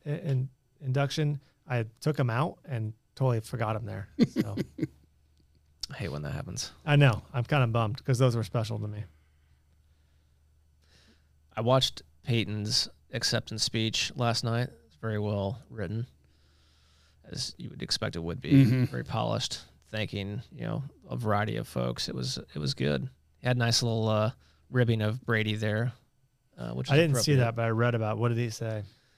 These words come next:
Speaker 2: On the Brady part or just in
Speaker 1: Yeah.
Speaker 2: general?
Speaker 1: No, on the Tommy Tennant
Speaker 2: Um,
Speaker 1: pants.
Speaker 2: something to the effect of how they only had, like, six minutes to speak. And he blamed, first he blamed, um, uh,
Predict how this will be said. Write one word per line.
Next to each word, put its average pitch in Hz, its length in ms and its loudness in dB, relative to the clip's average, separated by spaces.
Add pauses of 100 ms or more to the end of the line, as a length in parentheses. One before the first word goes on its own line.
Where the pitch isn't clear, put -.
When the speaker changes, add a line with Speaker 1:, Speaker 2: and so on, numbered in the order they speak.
(480)
Speaker 2:
On 117 160 2
the 107 60 2
Brady 117 240 4
part 156 320 4
or 139 40 -4
just 117 160 0
in 113 80 0
Speaker 1:
Yeah. 107 40 -2
Speaker 2:
general? 104 440 -2 (200)
Speaker 1:
No, 127 160 0
on 117 100 2
the 113 60 0
Tommy 120 280 0
Tennant 151 220 4
Speaker 2:
Um, 135 180 6
Speaker 1:
pants. 123 140 0
Speaker 2:
something 196 200 4
to 175 40 6
the 151 60 8
effect 127 320 4
of 117 280 2
how 127 200 4
they 135 160 6
only 143 140 6
had, 120 260 4
like, 107 180 -2
six - 380 4
minutes 107 400 0
to 104 380 -2
speak. - 480 -2 (520)
And 104 560 0
he 120 140 0
blamed, 113 640 0
first 123 340 -2
he 127 40 2
blamed, 107 460 -4
um, 107 440 -4 (800)
uh, - 80 -12